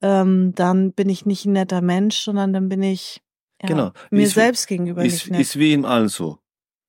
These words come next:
Speaker 2: Du kannst nicht andere Menschen lieben, wenn du dich selbst nicht liebst. Du kannst zu anderen Menschen nicht ehrlich sein, wenn du zu dir selber nicht aufrichtig bist.
Speaker 1: Mhm.
Speaker 2: Und so ist mit allem. Es beginnt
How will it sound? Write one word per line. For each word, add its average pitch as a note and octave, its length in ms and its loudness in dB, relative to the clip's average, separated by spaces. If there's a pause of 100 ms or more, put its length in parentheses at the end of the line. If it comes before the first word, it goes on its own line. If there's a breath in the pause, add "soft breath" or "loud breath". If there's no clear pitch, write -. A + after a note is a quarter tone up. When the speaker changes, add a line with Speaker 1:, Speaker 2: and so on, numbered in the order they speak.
(160)
Speaker 2:
Du A2+ 100 2
kannst C#3 320 0
nicht B2+ 140 -4
andere B2 260 2
Menschen A2 380 0
lieben, F2+ 260 -2
wenn E2+ 100 2
du D#2+ 80 -4
dich D#2 180 -10
selbst - 380 -8
nicht C#2+ 260 -16
liebst. - 400 -20 (1080 soft breath)
Du G2+ 160 0
kannst A#2+ 320 -2
zu - 80 -4
anderen A#2+ 340 2
Menschen G#2+ 300 -2
nicht G2 160 -2
ehrlich A2 340 0
sein, G2+ 240 0
wenn G2 140 -2
du F2+ 80 -4
zu - 100 -14
dir F#2 120 -6
selber F2 280 -2
nicht E2 200 -6
aufrichtig - 600 -8
bist. - 220 -6
Speaker 1:
Mhm. F#3 320 0 (260 soft breath)
Speaker 2:
Und G2 140 0
so B2 160 2
ist A2 160 -2
mit A#2+ 100 -2
allem. A2 220 2
Es F2+ 120 -4
beginnt B2+ 460 -2